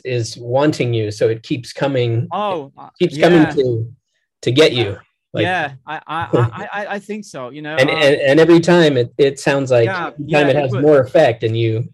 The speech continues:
Speaker 1: and you
Speaker 2: I, I, I must say that, uh, m-, uh, the, the, the, the, the retreat we had in two thousand eleven was, uh, just an epitome of this, really.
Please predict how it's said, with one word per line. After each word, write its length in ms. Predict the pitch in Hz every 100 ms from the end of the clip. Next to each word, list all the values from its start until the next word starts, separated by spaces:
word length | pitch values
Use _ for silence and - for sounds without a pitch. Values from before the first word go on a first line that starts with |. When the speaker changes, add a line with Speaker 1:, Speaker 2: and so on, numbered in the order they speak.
| -
Speaker 1:
and 140 | 113
you 200 | 113 110
Speaker 2:
I, 320 | 175 180 214 -
I, 120 | 196
I 20 |
must 400 | 220 202 - -
say 180 | 208 208
that, 180 | 185 - _
uh, 460 | 139 156 156 151 - 151
m-, 100 | 139
uh, 200 | - - - - 151
the, 420 | 170 165 160 - _ _ _ _ _ _ _ 277
the, 280 | 143 165 147
the, 180 | 156 147 135
the, 200 | 143 127
the 180 | 147 147
retreat 500 | 165 - 202 214 190
we 120 | 175
had 300 | 165 170 175
in 120 | 160
two 140 | 175 170
thousand 420 | 175 180 170 160
eleven 480 | 156 175 170 151 151
was, 380 | 160 151 - -
uh, 360 | 147 139 139 139
just 220 | 156 -
an 80 | 143
epitome 560 | 170 175 170 - 135 127
of 140 | 120 -
this, 260 | 110 - 143
really. 400 | 180 147 101